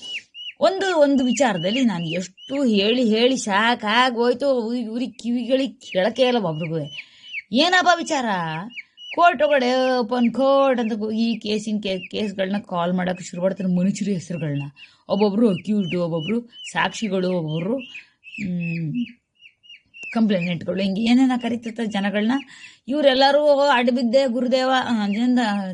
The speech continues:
ದೇವಸ್ಥಾನ, ದೇವಸ್ಥಾನಕ್ಕೆ ಅಡ್ಬಿದ್ದೆ ಅಂತ ಅಂದ್ಬಿಟ್ಟು <laughs> ಇದು ನನಗೆ ಯಾಕೆ ಸಿಟ್ಟು ಬರೋದು? ಬಿದ್ದೆ ಅಂದ್ಬಿಟ್ಟು ಚಪ್ಪಲಿ ಎಲ್ಲ ಬಿಟ್ಟು ಅವರು ಏನಂತಾರೆ,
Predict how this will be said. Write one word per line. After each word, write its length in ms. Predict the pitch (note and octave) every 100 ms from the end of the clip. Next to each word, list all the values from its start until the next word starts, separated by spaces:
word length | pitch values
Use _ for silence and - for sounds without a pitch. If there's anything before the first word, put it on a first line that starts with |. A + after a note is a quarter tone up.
| F3
ದೇವಸ್ಥಾನ, 380 | G3 B3+ B3+ A3+ E3+ - - - -
ದೇವಸ್ಥಾನಕ್ಕೆ 500 | C4+ C4 C4 G#3+ G3 - _ _ _ -
ಅಡ್ಬಿದ್ದೆ 360 | B3 A3+ C4+ C4+
ಅಂತ 200 | B3 A#3+
ಅಂದ್ಬಿಟ್ಟು 440 | A#3+ B3 D4+ B3 - _ -
<laughs> 460 | A#3 G3 C4 A3+ G#3 - - _ -
ಇದು 220 | A#3 A#3+
ನನಗೆ 240 | A#3+ G#3+
ಯಾಕೆ 220 | G3 -
ಸಿಟ್ಟು 240 | F3 E3+ E3
ಬರೋದು? 220 | D#3+ D#3+ D#3 _ _ - _ A3+
ಬಿದ್ದೆ 180 | B3+
ಅಂದ್ಬಿಟ್ಟು 320 | D#4 D#4 E4 C#4+
ಚಪ್ಪಲಿ 480 | - A3 B3+ C4+
ಎಲ್ಲ 180 | C#4 C#4 C4
ಬಿಟ್ಟು 460 | A3 G#3+ F4+ E4 F#3 - -
ಅವರು 540 | A3 A#3+ A#3 E3+ - _ D#3+
ಏನಂತಾರೆ, 680 | D#3+ D#3+ F3+ E3+ - A#3+